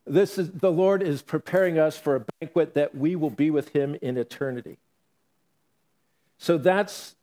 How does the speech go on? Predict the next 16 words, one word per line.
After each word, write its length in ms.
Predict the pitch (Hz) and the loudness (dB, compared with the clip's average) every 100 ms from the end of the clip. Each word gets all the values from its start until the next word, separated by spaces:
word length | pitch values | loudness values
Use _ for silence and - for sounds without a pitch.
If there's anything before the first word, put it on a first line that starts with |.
| _ - | _ -4
what 260 | 135 165 | 2 2
the 160 | 147 147 151 | 2 0 2
offer 440 | 151 156 131 113 | 0 0 -4 -4
is. 420 | 110 95 78 - - _ _ | -4 -6 -10 -20 -20 _ _
It 180 | 160 175 | 0 2
makes 340 | 160 175 165 | 2 0 -2
the 140 | - 151 | -4 -2
refusal 920 | 139 - - 202 226 151 143 127 147 | -2 -4 -4 -2 -2 0 -2 -2 -2
of 200 | 135 120 | -2 2
those 280 | 151 156 147 | 2 2 0
that 100 | 139 | -2
are 140 | 127 | -2
hearing 640 | - 175 170 123 110 127 - _ _ _ _ _ _ _ _ _ _ _ _ _ _ | -2 0 2 0 -4 -10 -16 _ _ _ _ _ _ _ _ _ _ _ _ _ _
all 220 | - 156 147 | 2 4 4
the 120 | 143 | 2
more 480 | 139 139 135 127 | 2 2 2 -2